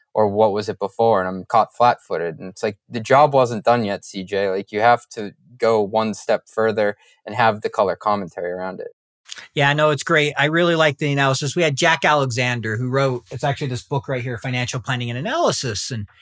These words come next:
Speaker 2: he said he would have, you know, analysts come into him when he was a C F O and V P, and they'd put something on his desk and they go, "Here's the analysis you'd wanted." He goes, "I only had to do this once. I'd pick it up and I'd look at it." He goes, "There isn't any analysis here. What's the takeaway?"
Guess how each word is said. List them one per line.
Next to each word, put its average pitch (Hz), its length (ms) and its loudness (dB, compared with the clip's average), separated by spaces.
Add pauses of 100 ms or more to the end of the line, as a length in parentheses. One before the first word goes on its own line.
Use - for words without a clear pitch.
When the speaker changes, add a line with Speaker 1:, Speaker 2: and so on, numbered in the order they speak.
(240)
Speaker 2:
he 185 120 -4
said 190 220 2
he 156 100 0
would 180 160 2
have, 156 380 4
you 147 80 -4
know, 135 160 -4
analysts 160 400 0
come 143 180 -2
into 127 240 -2
him 127 80 -2
when 123 120 -4
he 120 60 -4
was 120 140 -4
a 117 80 -4
C 120 240 -2
F 117 200 -2
O 113 400 0
and 107 140 -4 (320)
V 131 140 2
P, 123 180 0
and 117 80 0
they'd 127 160 -2
put 180 140 -2
something 151 240 0
on 139 80 -2
his 117 180 -4
desk 175 380 -4
and 139 60 -6
they 123 40 -6
go, 123 120 -6
"Here's 165 240 -4
the 170 80 -2
analysis 143 520 0
you'd 123 120 -6
wanted." 95 300 -10 (500)
He 165 60 -4
goes, 151 120 2
"I 147 80 4
only 185 200 2
had 196 140 4
to 185 60 -2
do 190 160 -2
this 180 180 -2
once. 214 380 -2
I'd 123 200 -6
pick 180 200 0
it 165 80 2
up 156 200 4
and 170 80 -4
I'd 139 120 -2
look 143 160 -4
at 170 140 2
it." 208 100 -2
He 220 80 -12
goes, 185 260 -4
"There 220 140 -2
isn't 277 200 -6
any 151 220 -2
analysis 101 540 -4
here. 139 240 -8
What's 180 240 -6
the - 100 -8
takeaway?" 151 400 -4